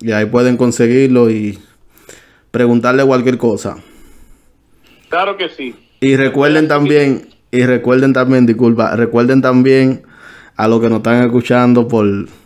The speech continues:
Speaker 1: como dije anteriormente, por alguna otra plataforma, vayan a YouTube para que vean la evidencia.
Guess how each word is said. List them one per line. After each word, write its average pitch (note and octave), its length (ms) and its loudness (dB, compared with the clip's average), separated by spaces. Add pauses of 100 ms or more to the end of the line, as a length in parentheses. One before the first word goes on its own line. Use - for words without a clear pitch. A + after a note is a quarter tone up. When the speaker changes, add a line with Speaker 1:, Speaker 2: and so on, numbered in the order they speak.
(300)
Speaker 1:
como G#2 240 -2
dije A2+ 140 2
anteriormente, B2 880 2 (680)
por A#2 160 -2
alguna B2 400 0
otra C3 220 -2
plataforma, B2 880 0
vayan A2+ 320 0
a A#2+ 80 2
YouTube B2 340 0
para A2 220 -2
que G#2+ 100 -2
vean G#2+ 180 0
la A#2 120 0
evidencia. A2 640 -2